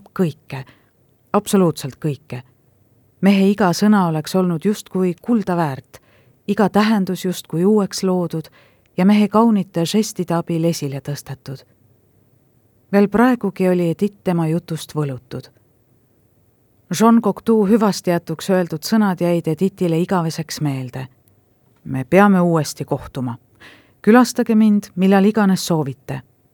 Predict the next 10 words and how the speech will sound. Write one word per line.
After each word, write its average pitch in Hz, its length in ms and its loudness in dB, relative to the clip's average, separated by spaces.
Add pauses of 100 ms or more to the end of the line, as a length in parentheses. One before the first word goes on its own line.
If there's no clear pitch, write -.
Väike 147 300 -2
Piaf, 214 420 -2 (320)
kes 156 200 -4
ometigi 233 580 0 (200)
on 135 220 -4
nii 208 220 2
suur.“ 120 420 -8 (4000)
Edith - 460 0
oli 233 300 4
valetanud. 143 640 -2